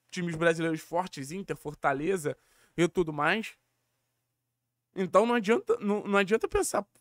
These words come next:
"Ah, a gente não tá na Libertadores, então a gente não vai ter uma temporada difícil." Muito pelo contrário. O fato de não estar na Libertadores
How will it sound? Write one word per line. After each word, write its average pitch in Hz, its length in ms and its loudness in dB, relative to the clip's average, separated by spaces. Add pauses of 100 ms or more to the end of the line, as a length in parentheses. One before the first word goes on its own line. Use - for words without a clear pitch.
"Ah, 185 140 4
a 196 80 -2
gente 175 260 -8
não 175 80 -4
tá 170 160 -2
na 175 80 -2
Libertadores, 165 800 -2 (560)
então 214 400 6
a 208 80 2
gente 214 380 -4
não 208 100 0
vai 202 140 0
ter 208 140 -2
uma 202 160 0
temporada 196 460 0 (140)
difícil." 180 480 -6
Muito 233 140 -2
pelo 254 180 2
contrário. 247 560 -2 (1300)
O 165 80 -2
fato 226 380 6
de 185 120 0
não 262 340 2
estar 202 340 2
na 190 80 0
Libertadores 170 880 -2